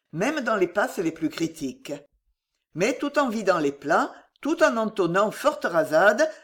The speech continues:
avec une conscience où il entrait, certes, plus de prévoyants calculs que d'appétit réel, il réfléchissait profondément. Tout d'abord, il remarqua que, sur cette table somptueusement dressée, les mets,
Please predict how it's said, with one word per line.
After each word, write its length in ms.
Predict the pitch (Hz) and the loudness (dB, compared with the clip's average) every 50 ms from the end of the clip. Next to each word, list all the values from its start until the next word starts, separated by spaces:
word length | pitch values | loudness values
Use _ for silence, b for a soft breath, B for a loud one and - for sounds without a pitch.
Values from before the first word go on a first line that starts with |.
| B B | B B
avec 300 | B - 190 202 214 - | B -2 0 0 0 0
une 160 | 185 151 151 151 | -2 -4 -4 -4
conscience 840 | - 269 294 285 277 - - 233 208 220 220 202 175 165 - - | -2 -2 -2 -2 -4 -6 -8 -6 -2 0 0 0 -2 -4 -6 -2
où 80 | 147 156 | 0 0
il 160 | 160 160 165 | 2 2 0
entrait, 400 | 165 165 165 - 247 269 269 - | -2 -2 -4 -4 -2 -2 -2 -2
certes, 480 | - - - 196 175 156 147 - - 147 - B B B B B | -4 -2 0 2 2 2 0 -4 -8 -10 -10 B B B B B
plus 180 | - 208 294 | -4 -2 -2
de 100 | 285 247 | 0 -2
prévoyants 540 | - - 214 226 226 233 240 220 214 190 185 | -2 -4 -4 -4 -2 -2 0 0 0 0 0
calculs 500 | 170 185 160 156 - - 226 226 196 143 - | 0 0 0 0 -2 -6 -6 -6 -6 -6 -4
que 80 | - | -4
d'appétit 460 | 127 147 175 170 240 220 - - 202 | -2 -2 -2 -2 -4 -6 -4 -2 -2
réel, 520 | 175 156 135 131 135 - 190 226 294 359 - B B B B B B B B | -2 0 0 2 4 4 4 4 2 -2 -8 B B B B B B B B
il 100 | 165 165 | -2 0
réfléchissait 720 | - 208 214 - 262 254 - - 208 170 - - 262 311 | 0 -2 -2 -2 -4 -4 -4 -4 -6 -6 -4 -2 -4 -4
profondément. 960 | 302 - - 254 247 - 262 208 170 156 147 135 123 120 131 151 156 - _ _ _ _ _ _ _ _ _ _ _ _ _ _ _ _ _ _ _ _ _ _ - | -4 -4 -8 -8 -6 -6 -6 -4 -2 -2 -4 -4 -4 -6 -8 -8 -12 -16 _ _ _ _ _ _ _ _ _ _ _ _ _ _ _ _ _ _ _ _ _ _ -10
Tout 100 | - 285 | -4 2
d'abord, 500 | 277 277 208 - 147 165 185 262 269 - B B B | 4 4 4 6 6 6 6 4 4 -2 B B B
il 140 | 170 175 175 | 0 0 0
remarqua 580 | - 233 254 262 208 - - - - 208 269 | 2 2 2 0 0 0 -2 -2 0 0 0
que, 260 | 277 - - 254 302 | 0 -2 -4 -2 -2
sur 200 | 311 - - 233 | -2 -4 -8 -8
cette 340 | 233 - 214 208 - 180 - | -6 -4 -4 -4 -4 -4 -2
table 300 | - 214 214 165 139 135 | 0 0 2 2 0 -4
somptueusement 720 | - - 240 254 277 277 - 277 262 208 214 214 196 185 165 | -4 -6 -6 -8 -6 -4 -2 -2 -2 -2 -2 -4 -4 -4 -4
dressée, 640 | 143 135 147 147 - - - 170 202 262 320 - B B B B B | -4 -4 -6 -6 -6 -2 0 2 2 2 0 -6 B B B B B
les 160 | 156 185 233 | -2 0 0
mets, 420 | 220 170 151 165 196 269 285 - | 0 0 -2 -2 -2 -4 -4 -8